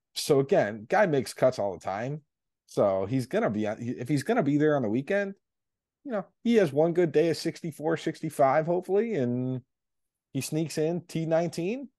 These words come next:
call it a win. Uh, my other one is gonna be Tyler Duncan, which I didn't even really talk about him too much. Uh, top twenty, he was not playing well, but he's seventh in the field in birdies or better gained,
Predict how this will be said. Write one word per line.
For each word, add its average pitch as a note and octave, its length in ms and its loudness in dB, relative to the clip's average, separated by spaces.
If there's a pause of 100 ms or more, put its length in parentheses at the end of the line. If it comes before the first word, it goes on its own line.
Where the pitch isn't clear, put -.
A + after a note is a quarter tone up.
(100)
call G2+ 180 2
it A2 40 0
a A#2 40 -2
win. F#3 340 0
Uh, A#2+ 280 6
my B2 160 2
other E3 200 0
one F3+ 120 -4
is D#3 80 -8
gonna E3 140 -6
be C3 60 -8
Tyler F#3 480 -2
Duncan, C3+ 560 -2
which E3 240 -4
I A#2+ 100 4
didn't E3+ 180 0
even A#2+ 160 -2
really G2+ 200 -4
talk G2+ 260 -2
about A#2+ 160 0
him C3 80 -6
too D#3 160 -8
much. D#3 380 -6 (400)
Uh, G#2 160 -2
top C3 300 -2
twenty, C3+ 380 -2
he C3+ 160 -10
was G#2+ 120 -6
not C#3 300 -2
playing C3 300 0
well, B2+ 320 -2 (340)
but A2 140 -2
he's G#2 120 -4
seventh D3 400 2
in D#3 100 -4
the D3 80 -4
field B2 280 0
in A2+ 120 -4
birdies A2+ 420 -2
or A2 80 -4
better G#2+ 320 -6
gained, D#3 460 -2